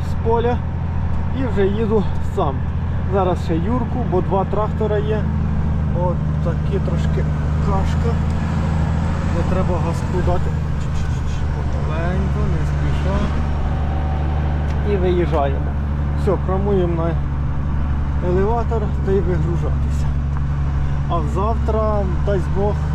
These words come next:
е, вигрузимося і поїдемо сюди назад. Там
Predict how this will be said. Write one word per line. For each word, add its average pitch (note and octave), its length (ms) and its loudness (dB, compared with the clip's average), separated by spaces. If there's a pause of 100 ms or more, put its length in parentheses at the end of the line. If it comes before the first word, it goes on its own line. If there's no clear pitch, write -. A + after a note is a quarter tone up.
(140)
е, - 380 0
вигрузимося A3+ 600 0
і - 280 0
поїдемо G3+ 480 0 (480)
сюди G3+ 240 2
назад. E3 480 0 (720)
Там E3+ 140 2